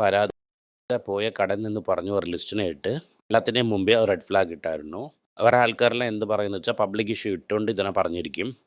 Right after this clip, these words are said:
പറ്റിയതോളം എന്നെ വാങ്ങരുത് എന്ന് പറയുന്ന അത്രയും ഇരിക്കുന്നു. ഏ, ടി വി, ടി സി എസും വിപ്രോയും പറഞ്ഞു, Cognizant and Accenture എന്ന് പറഞ്ഞെന്ന് വെച്ചാൽ ഈ സമയം കൊണ്ട് ശമ്പളം, ആ,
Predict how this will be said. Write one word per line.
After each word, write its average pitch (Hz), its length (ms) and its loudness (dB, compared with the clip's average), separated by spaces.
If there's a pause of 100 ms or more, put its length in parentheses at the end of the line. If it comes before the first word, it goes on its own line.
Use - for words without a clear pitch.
(340)
പറ്റിയതോളം 120 640 4
എന്നെ 113 140 2 (100)
വാങ്ങരുത് 104 440 -2
എന്ന് 107 180 -4
പറയുന്ന 92 360 -2
അത്രയും 87 320 -8 (960)
ഇരിക്കുന്നു. 90 360 -2 (680)
ഏ, 139 40 4 (100)
ടി 120 200 2
വി, 117 80 2 (260)
ടി 110 100 2 (140)
സി - 160 0
എസും 117 300 -2
വിപ്രോയും 107 420 -2
പറഞ്ഞു, 98 320 -2 (540)
Cognizant 113 560 -4
and 110 100 -6
Accenture 113 500 -4
എന്ന് 98 200 -4
പറഞ്ഞെന്ന് 95 340 -4
വെച്ചാൽ 95 280 -8 (680)
ഈ - 20 4 (100)
സമയം 123 320 4
കൊണ്ട് 123 200 0
ശമ്പളം, 113 300 2 (280)
ആ, - 20 2